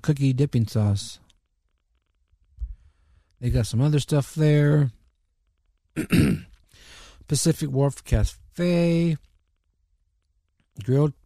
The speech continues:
peach toast with ricotta, mascarpone spread, and s-, an arugula salad on a toasted sourdough bread.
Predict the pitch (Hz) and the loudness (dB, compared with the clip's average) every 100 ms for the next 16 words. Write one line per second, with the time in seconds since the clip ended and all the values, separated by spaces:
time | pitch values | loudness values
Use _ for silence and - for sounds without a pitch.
0 | - 139 147 - - - 139 139 - - | -8 -4 -4 -6 -10 -4 -2 -2 -4 -12
1 | - 113 - 120 107 - 139 135 131 120 | -6 -6 -6 -10 -8 -4 -2 0 -2 -2
2 | 123 127 - 123 127 123 120 - 123 123 | -4 -4 -6 -8 -2 0 0 -4 -2 0
3 | 123 117 _ _ _ _ _ _ _ _ | 0 -2 _ _ _ _ _ _ _ _
4 | _ _ 127 120 - - - 135 123 117 | _ _ -4 -4 -6 -18 -20 -8 -2 0
5 | 117 117 131 131 120 113 - 127 127 127 | 2 2 2 2 0 -2 -2 -2 0 2
6 | 123 110 _ _ _ _ 127 110 110 - | 0 -2 _ _ _ _ -6 -4 -4 -2
7 | 135 120 123 - 120 120 117 113 110 117 | -2 -2 -4 -4 -2 0 0 -2 -2 0
8 | 139 143 139 | 2 2 0